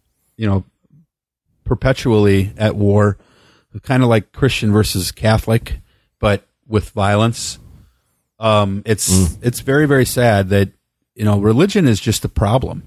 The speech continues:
Speaker 1: I'm telling you, all of it should just be forgotten about.
Speaker 2: That's
Speaker 1: I
Speaker 2: your stance on religion?
Speaker 1: I, I think there are, I, I, I have a degree in religion,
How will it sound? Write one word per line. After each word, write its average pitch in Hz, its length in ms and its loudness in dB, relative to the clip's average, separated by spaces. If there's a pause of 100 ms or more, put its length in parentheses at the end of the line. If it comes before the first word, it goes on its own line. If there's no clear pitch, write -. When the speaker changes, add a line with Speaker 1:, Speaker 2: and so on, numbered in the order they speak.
(340)
Speaker 1:
I'm 98 80 -16
telling 120 300 2
you, 95 220 -2
all 120 200 2
of 131 100 2
it 123 80 -2
should 110 200 -2
just 107 220 -2
be 101 240 2
forgotten 101 500 -4
about. - 320 -12 (920)
Speaker 2:
That's 101 140 2
Speaker 1:
I 104 40 4
Speaker 2:
your 101 80 4
stance 104 340 0
on 104 80 2
religion? 104 460 2 (200)
Speaker 1:
I, 110 240 0 (1200)
I 135 100 0
think 180 260 -2
there 170 220 2
are, 131 320 2 (920)
I, 123 160 0
I, - 100 -10 (640)
I 120 80 -4
have 156 120 2
a 151 60 2
degree 113 360 2
in 123 80 2
religion, 123 520 0